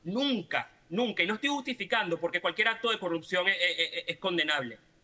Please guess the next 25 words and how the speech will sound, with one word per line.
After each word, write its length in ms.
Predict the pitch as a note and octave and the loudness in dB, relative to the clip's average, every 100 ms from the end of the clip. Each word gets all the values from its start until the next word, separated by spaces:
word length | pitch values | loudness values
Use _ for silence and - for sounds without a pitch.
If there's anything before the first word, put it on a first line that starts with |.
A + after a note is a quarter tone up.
| _ _ _ | _ _ _
pero 200 | - F#3+ | 0 4
a 20 | F3+ | 4
ver, 120 | F#3+ | 4
a, 180 | F3 E3+ F3 | 4 2 2
digamos 320 | F#3+ G3 A#3 | 2 4 2
las 140 | G3 | 0
cosas 280 | - F3 G3+ | 0 0 0
como 200 | G#3 F3+ | -2 -2
son, 180 | - D#3 | 0 0
se 140 | - | 0
pierde 320 | E3 G#3 A3+ | 2 2 4
Citgo 340 | A3 A3+ G3+ A3 | 2 -2 0 0
no 340 | G3+ A3 A3+ | 2 0 0
por 160 | F#3+ E3+ | 0 0
Juan 180 | E3 D#3+ | 2 0
Guaidó, 300 | D3 B2 A#2 | 2 -2 -4
se 120 | - | -8
pierde 300 | C3+ D3+ D#3+ | 2 2 2
Citgo 380 | E3 D#3+ D3+ E3 | 0 -2 -2 -2
por 160 | D#3 C3+ | -2 -6
Nicolás 400 | C3 C3 C#3 D#3 | -4 0 0 0
Maduro 340 | C#3+ C#3+ C3+ | -2 -2 -2
y 80 | B2+ | -2
Hugo 160 | A#2+ | -4
Chávez. 540 | A2+ B2+ G#2 - - | -8 -6 -6 -10 -20